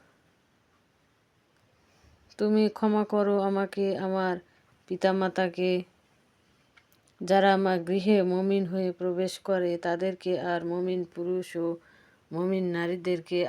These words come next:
আর জালিমদের জন্য ধ্বংস ছাড়া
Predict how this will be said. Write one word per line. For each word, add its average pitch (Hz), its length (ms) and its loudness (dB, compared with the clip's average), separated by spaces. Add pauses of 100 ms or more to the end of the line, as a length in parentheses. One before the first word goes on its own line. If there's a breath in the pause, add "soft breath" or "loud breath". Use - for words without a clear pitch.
আর 175 180 -2 (460 soft breath)
জালিমদের 175 640 -2
জন্য 175 300 -4 (540)
ধ্বংস 175 440 -4 (160)
ছাড়া 180 380 0